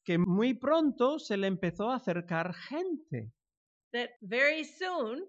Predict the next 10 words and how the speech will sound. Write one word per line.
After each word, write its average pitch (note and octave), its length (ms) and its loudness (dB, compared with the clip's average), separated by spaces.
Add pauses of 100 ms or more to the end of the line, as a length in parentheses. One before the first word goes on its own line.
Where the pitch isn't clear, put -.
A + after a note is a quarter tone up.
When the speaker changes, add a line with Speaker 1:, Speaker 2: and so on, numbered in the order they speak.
(240)
Speaker 2:
the A#3 140 -4
great C#4+ 340 0
crowds B3 680 2 (180)
came C#4+ 300 -6
to B3 140 -10
him. B3 360 -2 (720)
Speaker 1:
Y C4+ 120 0
que A#3+ 140 2
traían A3 440 2
consigo A#3+ 800 -2